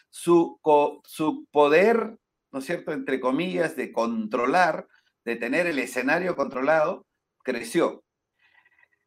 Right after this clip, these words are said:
Pero eso ha cambiado al día de hoy. Ya no tienen una correlación de fuerzas potente, se han,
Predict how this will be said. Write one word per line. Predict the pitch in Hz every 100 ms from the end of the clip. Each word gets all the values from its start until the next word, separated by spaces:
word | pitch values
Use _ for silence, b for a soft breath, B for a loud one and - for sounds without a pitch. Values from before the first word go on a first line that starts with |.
| _ _ _ _ _ _ _ -
Pero | 135 139
eso | 226 - 269 - _ -
ha | 135
cambiado | 131 123 131 147 139 135 -
al | 107 107
día | 117 117
de | 98 78
hoy. | 71 - _ _ _ _ _ _ -
Ya | 107 160
no | 170 -
tienen | 185 185 165 131 107 -
una | 135 143 139
correlación | 131 101 101 - 135 135
de | 107
fuerzas | 117 123 - 131 127 - _ _ _ _ _
potente, | 95 - 127 127 117 147 - _ _ - _ _
se | - 127 120
han, | 123 123 123 123 113